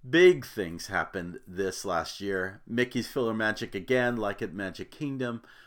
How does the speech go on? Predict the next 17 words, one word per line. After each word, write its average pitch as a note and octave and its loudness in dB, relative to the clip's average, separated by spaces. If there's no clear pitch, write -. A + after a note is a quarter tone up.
but A#2+ 2
the A#2 2
big, A#2 6
big A2+ 0
thing F#2 -6
was G2+ -2
Avengers F#2 -4
Campus. - -8
Web C3 6
Slingers, C#3 -2
a - -10
Spider-Man D3+ 4
adventure, C3+ 0
which G#2+ -2
I D3+ 4
think C#3 -4
is - -4